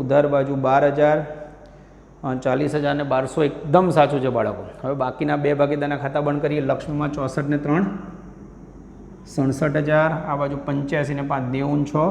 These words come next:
છન્નું હજાર. અમુક ટોટલ બાળકો મોડે થઈ જાય છે. યસ, છન્નું અને સડસઠ સાચું છે. અહીંયા મૂકીશું બાળકો છન્નું હજાર, અહીંયા સડસઠ હજાર. હવે બાળકો અહીંયા જે તફાવત આવશે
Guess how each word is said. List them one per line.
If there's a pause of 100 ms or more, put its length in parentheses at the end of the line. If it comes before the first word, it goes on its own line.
(280)
છન્નું
હજાર. (460)
અમુક
ટોટલ
બાળકો
મોડે
થઈ
જાય
છે. (600)
યસ, (100)
છન્નું
અને
સડસઠ
સાચું
છે.
અહીંયા
મૂકીશું
બાળકો (720)
છન્નું
હજાર, (1300)
અહીંયા
સડસઠ
હજાર. (100)
હવે
બાળકો
અહીંયા
જે
તફાવત
આવશે